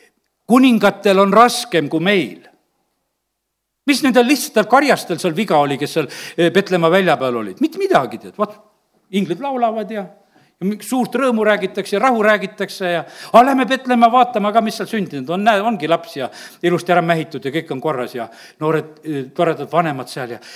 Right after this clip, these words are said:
ja nendel oli palju toredam. Aga kuningad, kui nad kohtuvad Jeesusega, nad vaevlevad, sest nemad peavad otsuseid tegema. No tahad olla kuningas?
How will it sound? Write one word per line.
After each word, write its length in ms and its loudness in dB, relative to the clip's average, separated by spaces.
ja 220 0
nendel 280 2
oli 120 -4
palju 200 -4
toredam. 400 -6
Aga 180 -6
kuningad, 640 -8
kui 120 -6
nad 140 -4
kohtuvad 500 -8
Jeesusega, 600 -10
nad 140 -18
vaevlevad, 640 -14
sest 240 -8
nemad 300 2
peavad 260 -10
otsuseid 440 -12
tegema. 380 -20
No 80 -12
tahad 240 0
olla 280 -6
kuningas? 520 -10